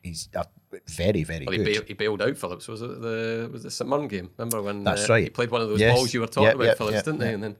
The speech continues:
Speaker 1: Yeah, one of his now and thens.
Speaker 2: <laughs> Yes.
Speaker 1: And, uh, yeah, Sm-, uh, it's, but yeah, Spangler's, uh, in terms of, uh,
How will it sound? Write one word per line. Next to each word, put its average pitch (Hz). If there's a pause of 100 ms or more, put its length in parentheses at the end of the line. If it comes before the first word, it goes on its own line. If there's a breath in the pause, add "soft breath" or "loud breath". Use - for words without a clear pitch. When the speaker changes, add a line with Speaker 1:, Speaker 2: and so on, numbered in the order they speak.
Speaker 1:
Yeah, 98
one 98
of 95
his 101
now 101
and 95
thens. 92 (120)
Speaker 2:
<laughs> - (200)
Yes. 175
Speaker 1:
And, 104
uh, 98
yeah, 92 (140)
Sm-, -
uh, 101
it's, 95
but 117
yeah, 127
Spangler's, 120
uh, 78
in 90
terms 113
of, 78 (100)
uh, 71